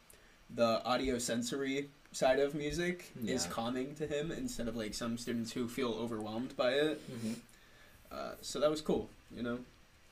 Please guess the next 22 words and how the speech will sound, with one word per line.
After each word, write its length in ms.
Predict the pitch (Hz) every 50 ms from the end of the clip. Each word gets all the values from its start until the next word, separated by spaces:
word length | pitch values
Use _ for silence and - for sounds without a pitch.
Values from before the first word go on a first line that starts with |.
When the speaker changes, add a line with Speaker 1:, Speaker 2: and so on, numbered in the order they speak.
| -
Speaker 1:
Got 160 | - - - -
to 80 | - -
see 160 | - - 123
him 120 | 120 113
on 60 | 113
a 40 | 117
more 200 | 120 127 117 117 117 -
personal 440 | - 123 127 127 - - 131 127 127 127
level. 400 | 110 - - - - - - - - - - - - - - - - - - - - - -
Speaker 2:
Getting 220 | 151 151 170 180
to 60 | 160
know 180 | 151 151 147 147
Chuck. 440 | 143 - - - - 73 - - - - - - - -
Speaker 1:
Yep. 260 | - 101 117 - - - - - - - - - - - - - - - - - - -
Speaker 2:
That's 160 | - - -
cool, 100 | - -
Speaker 1:
Making 280 | 151 - - - - -
a 40 | -
Speaker 2:
man. 80 | -
Speaker 1:
murderer. 420 | - - - - - - - - - - - - - - - - - - - - - - - _ _ _ - - - - - - _ _ _ _ _ - -
Speaker 2:
Well, 120 | - 339 381
I 400 | 370 381 403 403 392 392 403